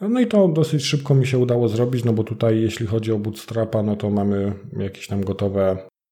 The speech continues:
moduły, z których możemy skorzystać, choćby właśnie jakieś tam odpowiadające za zabudowanie takiego grida, za całą responsywność w ogóle, bo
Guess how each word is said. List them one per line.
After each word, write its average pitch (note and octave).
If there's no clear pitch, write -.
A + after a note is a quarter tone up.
moduły, A#2
z -
których G#2
możemy G2
skorzystać, B2
choćby G2
właśnie F#2+
jakieś F#2+
tam F#2
odpowiadające F#2
za F2+
zabudowanie F#2
takiego F#2+
grida, C#3
za G2+
całą G2
responsywność B2
w B2+
ogóle, B2+
bo G#2+